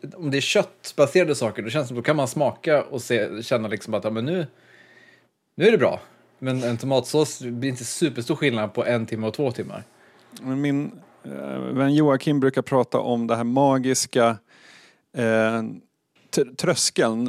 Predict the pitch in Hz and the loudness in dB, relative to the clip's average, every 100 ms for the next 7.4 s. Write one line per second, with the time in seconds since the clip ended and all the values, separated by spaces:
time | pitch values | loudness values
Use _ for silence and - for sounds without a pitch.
0 | 120 127 127 123 160 131 - 117 110 131 | 0 0 2 4 6 6 2 -2 2 2
1 | 110 113 110 123 - - 113 131 131 - | 2 2 2 2 0 -4 0 2 2 2
2 | 110 104 - 120 107 98 120 117 104 - | 0 0 0 -2 -2 -2 0 0 0 -2
3 | 123 67 - 107 113 101 110 113 113 - | -2 -2 -2 -2 0 0 2 0 -2 -2
4 | 147 - - 117 - 135 113 107 104 101 | -4 -2 -6 -6 -2 -2 0 2 2 0
5 | 101 107 104 - 101 - 107 101 107 101 | -2 -4 -6 -6 -6 -6 -6 -4 -2 -2
6 | 95 92 110 113 101 104 98 107 101 101 | -4 -4 -2 -2 -2 -4 -6 -6 -6 -6
7 | 101 - 90 | -8 -10 -10